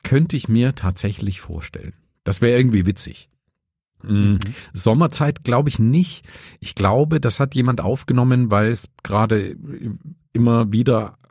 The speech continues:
Speaker 1: akut ist bei uns, die Diskussion. Und da glaube ich, dass das, also ist,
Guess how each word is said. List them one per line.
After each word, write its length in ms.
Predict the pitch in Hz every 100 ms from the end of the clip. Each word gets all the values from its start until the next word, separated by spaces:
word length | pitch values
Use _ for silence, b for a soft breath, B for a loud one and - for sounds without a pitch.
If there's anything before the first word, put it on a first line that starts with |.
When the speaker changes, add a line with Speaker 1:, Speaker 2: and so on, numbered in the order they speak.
| -
Speaker 1:
akut 460 | 113 - 110 151 -
ist 180 | 147 -
bei 140 | 117
uns, 200 | 123 139
die 120 | 120 113
Diskussion. 580 | 113 - 110 113 139 - - _ _ _ _ _ _ - B B
Und 380 | - 123 107 - _ _ - _ -
da 640 | 98 110 117 120 120 117 107
glaube 400 | 92 90 110 107
ich, 200 | 95 -
dass 380 | - 107 - - _
das, 280 | 95 104 -
also 200 | - 101
ist, 200 | - -